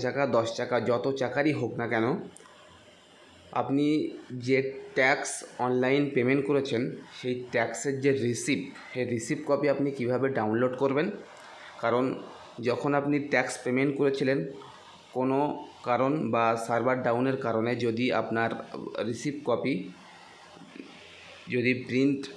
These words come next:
ন-, যদি না হয়ে থাকে, তাহলে আপনি কীভাবে, আহ, দ্বিতীয়বার বা সেকেন্ড বার রিপ্রিন্ট করবেন? আমি কিন্তু এই ভিডিওতে স্পষ্ট দেখাবো। তার কারণ এটি একটি কিন্তু খুবই ভাইটাল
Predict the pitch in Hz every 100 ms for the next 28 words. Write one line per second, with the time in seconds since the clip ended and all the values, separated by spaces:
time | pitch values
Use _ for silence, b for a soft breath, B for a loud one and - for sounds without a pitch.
0 | - 78 110 123 120 113 110 113 117 113
1 | 131 135 139 - 110 110 156 165 117 120
2 | 127 123 127 135 127 123 139 139 120 -
3 | - - - - - - - 113 110 107
4 | 117 117 139 135 117 123 120 117 - 113
5 | 127 127 113 127 123 120 - 123 135 139
6 | - 117 104 82 - - - 120 131 131
7 | 117 117 131 135 113 - - 117 - 127
8 | 107 107 113 151 - B B - - 113
9 | 123 123 - 117 139 139 135 139 131 156
10 | - 131 135 135 107 110 123